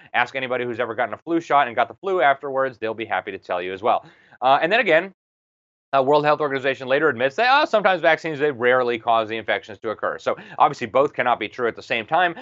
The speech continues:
Uh, maybe YouTube, which, uh, we'll get into that in a moment, now allows the World Health Organization to decide what we can hear and see. Maybe they can start censoring the World Health Organization, since apparently the World Health Organization doesn't even believe what it's saying. Uh, another, uh, question that the World Health Organization gives is,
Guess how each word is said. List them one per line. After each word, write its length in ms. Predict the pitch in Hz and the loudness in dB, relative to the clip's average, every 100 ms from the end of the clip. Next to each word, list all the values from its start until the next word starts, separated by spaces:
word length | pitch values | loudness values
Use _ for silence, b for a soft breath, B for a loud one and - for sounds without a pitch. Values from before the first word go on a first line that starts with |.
| 214 123 | -4 0
Uh, 100 | 123 | 2
maybe 240 | 165 202 | 2 -2
YouTube, 500 | 160 214 - 110 87 | -8 -8 -4 -4 -4
which, 360 | 95 110 110 113 | -2 -4 -2 2
uh, 180 | 107 101 | 2 2
we'll 120 | 110 | -2
get 120 | 117 | -4
into 160 | 113 117 | -2 2
that 160 | 113 | 2
in 80 | 104 | 2
a 20 | |
moment, 300 | 104 123 104 | -2 -2 -2
now 200 | 107 113 | 2 2
allows 240 | 110 110 101 | 4 0 0
the 60 | |
World 340 | 104 113 104 90 _ | -6 -6 -6 -12 _
Health 260 | - 127 123 | -2 -2 -2
Organization 500 | 110 104 110 104 104 | -6 -2 -4 -4 -14
to 60 | |
decide 220 | 101 123 101 | 0 0 0
what 180 | 113 | -4
we 80 | 113 | -4
can 140 | 113 101 | -10 -8
hear 220 | 123 117 | -2 -2
and 200 | 92 95 | -2 -8
see. 300 | - 208 - B B | -4 -4 -4 B B
Maybe 120 | 180 | 0
they 100 | 175 | 0
can 80 | 156 | 0
start 200 | 165 131 | -4 0
censoring 320 | 160 151 156 | -2 0 -4
the 80 | 147 | 0
World 180 | 156 156 | 2 4
Health 220 | 180 226 | 2 2
Organization, 560 | 160 117 98 92 71 _ 110 | -2 -2 -2 -4 -4 _ -14
since 180 | 95 | -14
apparently 440 | 92 123 123 117 - B B | -6 -2 0 -2 -6 B B
the 60 | |
World 200 | 107 120 | -2 2
Health 220 | 120 127 123 | 4 2 2
Organization 640 | 117 113 107 117 117 113 | -2 0 0 -2 -4 -2
doesn't 200 | 110 110 | -2 -2
even 180 | 110 107 | -6 -2
believe 240 | 107 117 | 0 2
what 140 | 113 123 | 2 -2
it's 140 | - | 2
saying. 260 | 240 101 - B B B - | 2 2 -4 B B B 4
Uh, 140 | 139 | 4
another, 560 | 160 196 254 208 185 139 | 6 4 4 2 0 0
uh, 160 | 135 | 0
question 580 | 127 165 160 - 160 160 113 | 0 0 0 0 -10 -10 -4
that 280 | 123 120 - | -2 -2 -4
the 140 | 120 | -6
World 200 | 117 127 | -2 -2
Health 200 | 135 135 | 0 0
Organization 500 | 135 123 117 123 123 | 0 -4 -2 -4 -4
gives 260 | 123 214 147 | -2 -2 0
is, 120 | 131 | -4